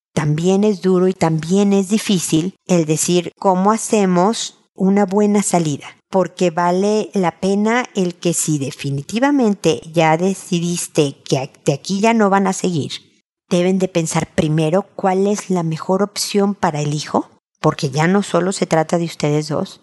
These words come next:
y desde luego la mejor opción para los dos, que tú no quedes desamparada, que él no quede desamparado,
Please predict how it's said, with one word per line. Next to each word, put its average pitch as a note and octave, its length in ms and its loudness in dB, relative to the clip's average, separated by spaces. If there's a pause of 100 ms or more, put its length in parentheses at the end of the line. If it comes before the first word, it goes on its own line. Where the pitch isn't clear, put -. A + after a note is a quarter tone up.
(160)
y G#3+ 120 2
desde F#3 300 2
luego F3 280 4
la F#3 160 2
mejor D#3+ 400 0
opción D#3+ 440 0
para D3+ 220 0
los C#3 220 -4
dos, - 240 -16
que C#3+ 120 -6
tú E3 220 -4
no F3 180 0
quedes D#3+ 400 2
desamparada, D3+ 720 0
que F#3+ 200 -4
él B3 120 0
no B3 120 -2
quede F#3 280 2
desamparado, D3+ 800 -2